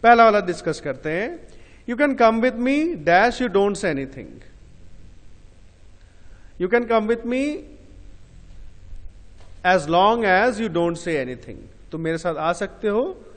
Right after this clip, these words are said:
जब तक कि तुम, तुम कुछ बोलते नहीं हो। एक और देख लेते हैं, "You look dash you haven't eaten for a week।" You look as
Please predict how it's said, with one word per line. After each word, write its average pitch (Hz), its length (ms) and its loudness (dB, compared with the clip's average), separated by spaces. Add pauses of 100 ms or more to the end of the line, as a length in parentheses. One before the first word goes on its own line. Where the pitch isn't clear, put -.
(160)
जब 156 240 -4
तक 196 120 -4
कि 226 100 -6
तुम, 262 220 -4 (280)
तुम 170 120 -10
कुछ 175 160 -8
बोलते 151 400 -4
नहीं 120 240 -10
हो। - 220 -18 (800)
एक 160 80 -6
और 208 180 4
देख 220 200 0
लेते 220 240 -2
हैं, 247 400 -2 (1400)
"You 240 240 2
look 277 220 0 (100)
dash 220 380 4
you 262 180 0
haven't 196 440 -2
eaten 202 280 -4
for 151 100 2
a 123 140 -2
week।" 98 260 -16 (1080)
You 165 100 0
look 196 380 2 (720)
as 196 340 6